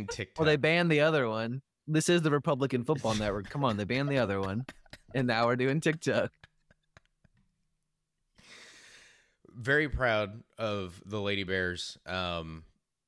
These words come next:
Speaker 2: very excited to see what these freshmen can do over the next couple years.
Speaker 1: They're gonna go stupid is what they're
Speaker 2: And
Speaker 1: gonna do. I've seen it.
Speaker 2: Yeah.
Speaker 1: I've
Speaker 2: Yep,
Speaker 1: seen
Speaker 2: I've
Speaker 1: a
Speaker 2: seen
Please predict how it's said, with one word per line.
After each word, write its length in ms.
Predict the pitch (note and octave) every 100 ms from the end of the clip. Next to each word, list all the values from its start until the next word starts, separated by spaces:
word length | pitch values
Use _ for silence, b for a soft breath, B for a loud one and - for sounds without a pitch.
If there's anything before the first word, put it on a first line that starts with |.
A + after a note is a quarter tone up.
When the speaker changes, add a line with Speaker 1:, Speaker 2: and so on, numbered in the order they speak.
| -
Speaker 2:
very 420 | F#2+ A2 A#2+ A#2
excited 420 | F#2 - F#2 E2
to 60 | E2
see 220 | - G2
what 160 | E2 D#2
these 140 | D2+
freshmen 440 | - F2 - F2+
can 140 | E2 F2+
do 240 | F2 F2 G2
over 120 | F#2 F2+
the 80 | F2+
next 200 | F2 -
couple 280 | F#2 -
years. 400 | E2+ E2 E2 - -
Speaker 1:
They're 80 | E3+
gonna 140 | F3
go 100 | C3
stupid 680 | A#2 - - - G#3 G3 A2
is 120 | A#2
what 80 | B2+
they're 80 | C#3
Speaker 2:
And 80 | C3+
Speaker 1:
gonna 160 | C3
do. 400 | A#2+ D3 C#3+ A#2 -
I've 180 | D#3 F#3
seen 240 | - F#3 F#3+
it. 180 | B2+ - _ _ - - _ _
Speaker 2:
Yeah. 260 | F2 E2 C#2+ - _
Speaker 1:
I've 160 | E3 A#3+
Speaker 2:
Yep, 60 | D#3
Speaker 1:
seen 280 | - G3 G3+
Speaker 2:
I've 60 |
Speaker 1:
a 80 |
Speaker 2:
seen 60 | G#3